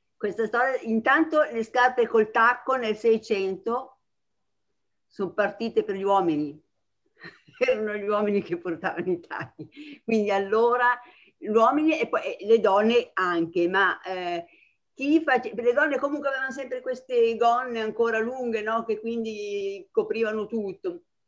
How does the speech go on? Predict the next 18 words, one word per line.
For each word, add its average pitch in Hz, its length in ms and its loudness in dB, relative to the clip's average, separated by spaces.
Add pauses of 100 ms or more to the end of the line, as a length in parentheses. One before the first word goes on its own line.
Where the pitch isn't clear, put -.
(280)
Invece 269 400 -4
per 233 140 0
l'uomo 233 280 2
era 247 160 -2
diventato 202 520 -4
un, 196 100 -2
un 180 400 -6
simbolo 214 540 -2
proprio 190 640 -2 (240)
di 156 960 -8 (1040)
dimostrazione 208 920 -2
di 196 120 -10
sé, 175 500 0
ecco, 170 240 -4
di 175 100 -4
mettersi 190 420 -8
in 180 80 -8
mostra, - 300 -18